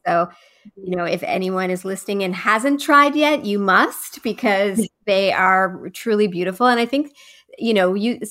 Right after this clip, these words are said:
Speaker 1: using skincare is also an experience. Like, you want to, you want to enjoy the experience. And,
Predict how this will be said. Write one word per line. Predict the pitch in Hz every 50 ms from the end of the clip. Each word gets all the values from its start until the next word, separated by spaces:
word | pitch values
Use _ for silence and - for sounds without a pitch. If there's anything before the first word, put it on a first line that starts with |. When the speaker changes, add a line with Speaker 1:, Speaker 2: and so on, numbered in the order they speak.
| - -
Speaker 1:
using | 190 214 240 254 - 349 392
skincare | - - 240 226 226 208 226 208 196
is | 190 190
also | 170 185 - 190
an | 175 160
experience. | 160 - - - - 175 170 135 85 69 - - -
Like, | 185 175 -
you | 202 190 190
want | 190 185 185 190 202 -
to, | - - 196 180 175 170 175 - _ _ _ _ _ _ _ _
you | 196 202 202
want | 190 196 196 208 208
to | 247 - 190
enjoy | 196 202 175 - 190 180 190 180 185
the | 165 170 135
experience. | 127 - - - - 151 160 170 185 220 262 320 370 392 359 - - - -
And, | 190 180 175 175 170